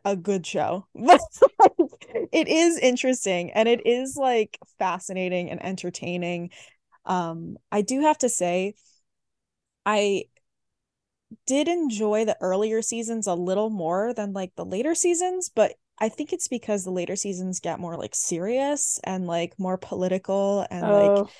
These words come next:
Speaker 1: that kind of stuff. And then it also enters, it, it's really interesting. They touch on all sorts of things. Like, at the point that I'm in, they're kinda touching on, like, religious cults in a way, because there's this
Speaker 2: Oh.
Speaker 1: whole, like, subplot, and there's, like,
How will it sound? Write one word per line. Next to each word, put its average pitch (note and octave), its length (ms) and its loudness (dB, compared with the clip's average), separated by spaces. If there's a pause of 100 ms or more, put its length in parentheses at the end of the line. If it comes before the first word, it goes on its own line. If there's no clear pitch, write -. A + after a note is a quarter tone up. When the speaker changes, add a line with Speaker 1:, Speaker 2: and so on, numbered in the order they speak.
(400)
Speaker 1:
that G3 180 6
kind B3 180 2
of B3+ 60 2
stuff. C4 220 6
And A#3+ 100 2
then B3 100 2
it B3 80 0
also A#3+ 340 2
enters, G#3+ 580 -2
it, A#3+ 180 4
it's B3+ 240 4
really F4+ 300 2
interesting. A#3 340 -2
They G#3 120 0
touch B3 280 -4
on F4+ 180 -6 (120)
all G3 180 2
sorts G#3 240 -6
of F#3 120 -6
things. E3 380 -4
Like, G3 220 -2 (400)
at A#3+ 120 -2
the A3 60 -4
point E4+ 320 0
that C4 120 2
I'm G3+ 200 0
in, G3+ 280 0
they're G3+ 140 0
kinda C4 300 0
touching G#3+ 380 -2
on, G3 200 -2
like, F3 340 2 (920)
religious A3 520 4
cults - 680 -2 (300)
in C4+ 120 -2
a C#4 80 4
way, D4 480 4 (320)
because C4 260 10
there's C4+ 180 4
this G3+ 140 2
Speaker 2:
Oh. G3+ 80 -4
Speaker 1:
whole, C#4+ 320 6
like, B3 220 -2
subplot, A3 560 -4
and B3 160 0
there's, D4 180 2
like, C4 220 -2